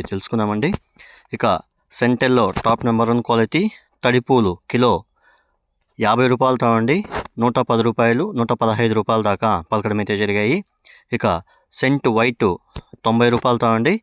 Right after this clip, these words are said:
నూట పది రూపాయల దాకా పలకడం అయితే జరిగాయి. ఇక వైలెట్ చామంతి, చాక్లెట్ చామంతి నలభై రూపాయలు తావండి, డెబ్బై, డెబ్బై ఐదు రూపాయల దాకా పలకడం అయితే జరిగాయి. ఇక ఐశ్వర్య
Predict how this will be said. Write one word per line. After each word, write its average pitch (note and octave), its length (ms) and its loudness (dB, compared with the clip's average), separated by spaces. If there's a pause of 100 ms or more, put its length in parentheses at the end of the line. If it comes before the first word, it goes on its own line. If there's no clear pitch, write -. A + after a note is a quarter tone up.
(280)
నూట A#2 160 0 (100)
పది G#2+ 160 0
రూపాయల G#2+ 300 0
దాకా G2 220 -2 (200)
పలకడం G#2 320 -4
అయితే G2 220 -4
జరిగాయి. F#2+ 320 -2 (440)
ఇక A2+ 120 -4 (500)
వైలెట్ C3 380 0
చామంతి, B2 420 0
చాక్లెట్ A#2 400 0
చామంతి G#2 420 0 (320)
నలభై A2+ 300 0
రూపాయలు B2 320 -2
తావండి, A2+ 340 0 (540)
డెబ్బై, A2 320 0 (240)
డెబ్బై A2 280 0
ఐదు G#2+ 140 2
రూపాయల A2 280 0
దాకా G2+ 280 0 (240)
పలకడం G#2 320 -2
అయితే F#2+ 220 -4
జరిగాయి. G2 340 -2 (540)
ఇక - 60 -2 (140)
ఐశ్వర్య C3 300 0